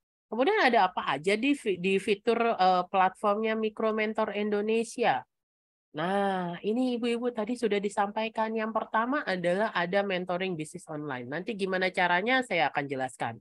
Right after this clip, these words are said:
Kemudian yang kedua, <clears throat> ada juga pelatihan online, Bu. Jadi ada beragam pelatihan bersertifikat. Ada pelatihan Mastercard Expert Speaker Series ya. Ini pengembangan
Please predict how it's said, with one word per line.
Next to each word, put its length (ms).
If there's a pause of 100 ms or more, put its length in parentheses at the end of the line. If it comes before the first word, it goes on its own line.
(720)
Kemudian 400
yang 160
kedua, 480 (720)
<clears throat> 240 (160)
ada 160
juga 240
pelatihan 560
online, 480
Bu. 160 (480)
Jadi 240
ada 80
beragam 720
pelatihan 480
bersertifikat. 960 (640)
Ada 320
pelatihan 560
Mastercard 640
Expert 480 (320)
Speaker 400
Series 640
ya. 240 (320)
Ini 160
pengembangan 480